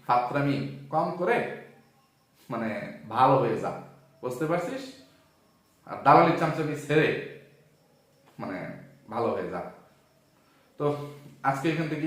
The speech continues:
বিদায় নিচ্ছি। তো ভিউয়ার্স, এতক্ষণ পর্যন্ত ধৈর্য ধরে যারা আমার সাথে ছিলেন, সবাইকে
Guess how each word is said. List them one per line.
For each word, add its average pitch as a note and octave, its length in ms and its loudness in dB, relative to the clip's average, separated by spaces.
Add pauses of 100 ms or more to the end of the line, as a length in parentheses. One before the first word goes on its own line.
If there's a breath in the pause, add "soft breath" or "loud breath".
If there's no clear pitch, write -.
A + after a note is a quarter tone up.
বিদায় D#3 240 0
নিচ্ছি। G#3+ 240 -6 (340)
তো C3 140 -10
ভিউয়ার্স, D#3+ 300 0 (140)
এতক্ষণ C#3 300 -6
পর্যন্ত C#3+ 260 -4 (100)
ধৈর্য B2 180 -4 (100)
ধরে D#3 200 -2
যারা A#2 180 0
আমার A2+ 180 -4
সাথে A2+ 200 -8
ছিলেন, E3+ 200 -8 (140)
সবাইকে C3 300 -2